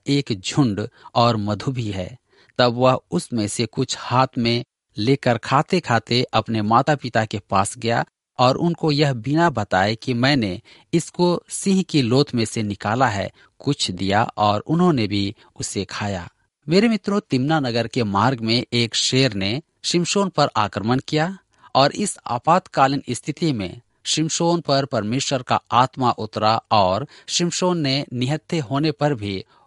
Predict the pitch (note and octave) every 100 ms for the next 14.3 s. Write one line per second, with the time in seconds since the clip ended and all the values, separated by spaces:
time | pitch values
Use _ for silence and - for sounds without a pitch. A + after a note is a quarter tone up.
0 | _ D#3+ D3+ - C#3 - C#3+ C3 - G#2+
1 | F#2+ G#2 G2+ G2 F#2 F#2 _ _ - D3
2 | F#2+ - _ _ _ A2 F#3 F3 F#3 D3+
3 | A#2+ F#3 - F3 A2 A2 - A2+ A2+ A2
4 | G#2+ F#2 A#2 C3+ G#2 F2+ - B2 F#3 -
5 | C#3 B2+ - D3 - E3 E3 C#3+ - A2
6 | A#2 D3 F#3 E3 - C3+ B2+ - G2+ A2+
7 | - - F2+ G2 - G#2+ F2 F2+ F2 -
8 | _ - F3+ E3+ E3+ F3+ - A#2 A2 C3
9 | B2+ - - D3+ A2+ - - - F3+ A#2+
10 | G#2 F#2 F2+ E2+ - F2+ - _ - A2
11 | A#2+ A#2+ A#2+ - C3+ C3+ - - - B2+
12 | D3+ C#3 - D3+ E3 - G#2 F#2+ - -
13 | G2+ B2+ B2+ A2+ - G2+ G2 G2 - -
14 | F#2+ A2+